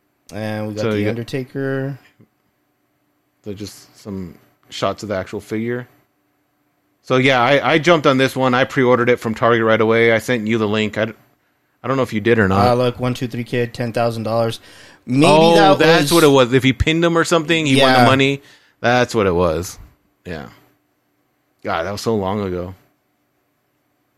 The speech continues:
Speaker 2: Did you end up pre-ordering this or no?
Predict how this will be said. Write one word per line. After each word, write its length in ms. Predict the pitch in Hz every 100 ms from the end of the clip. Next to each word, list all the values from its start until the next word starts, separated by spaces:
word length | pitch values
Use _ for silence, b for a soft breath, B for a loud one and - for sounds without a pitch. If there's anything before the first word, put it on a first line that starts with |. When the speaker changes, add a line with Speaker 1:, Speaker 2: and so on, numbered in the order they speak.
| _ _ _ _ _ _ -
Speaker 2:
Did 160 | 131
you 120 | 123
end 100 | 147
up 60 | 139
pre-ordering 480 | 151 147 170 180 196
this 180 | 202 185
or 60 |
no? 260 | 117 110 107